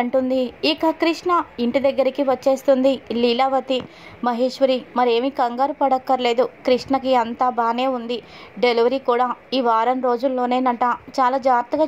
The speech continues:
చూసుకోమని చెప్పారు డాక్టర్ గారు" అని అంటూ ఉంటుంది ఇక వాళ్ళ పెద్దమ్మ. ఇక్కడిలా ఉండగా మరో పక్కన కృష్ణకి రాశి ఫోన్ చే-, కృష్ణకి హారిక ఫోన్ చేస్తుంది. "ఏంటి,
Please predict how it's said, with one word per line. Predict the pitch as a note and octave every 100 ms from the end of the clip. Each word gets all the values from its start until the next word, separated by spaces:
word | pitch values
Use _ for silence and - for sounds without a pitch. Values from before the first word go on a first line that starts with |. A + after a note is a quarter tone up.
| D4
చూసుకోమని | C4+ - C#4 B3+ C4
చెప్పారు | C#4+ C#4 C4 B3
డాక్టర్ | A#3 A#3 B3 C4
గారు" | B3 B3 - - - -
అని | C#4+ D4
అంటూ | C#4 A#3+ C#4
ఉంటుంది | C4+ B3+ B3 A#3+ B3+ -
ఇక | C4 B3+
వాళ్ళ | B3 B3 B3 B3
పెద్దమ్మ. | B3 A3+ G#3 B3 B3 - - - - -
ఇక్కడిలా | D4 D#4 D4+ C#4+
ఉండగా | C#4 A#3+ C#4 C#4+
మరో | C#4+ A#3 A3
పక్కన | A#3 C4 C#4 B3+ B3 A#3+ -
కృష్ణకి | B3 B3+ - F4+ E4+ D#4+ - - - - -
రాశి | A#3 A#3+ -
ఫోన్ | C#4 C4+ A#3+
చే-, | B3+ - - -
కృష్ణకి | C#4+ - F4+ F4 F4 E4+ - - -
హారిక | A#3+ A#3+ C#4+ C#4 C4+
ఫోన్ | C4+ A#3 A#3+
చేస్తుంది. | C4 - C4+ B3 B3+ - - - - - - - G#3+
"ఏంటి, | A#3+ B3+ C4+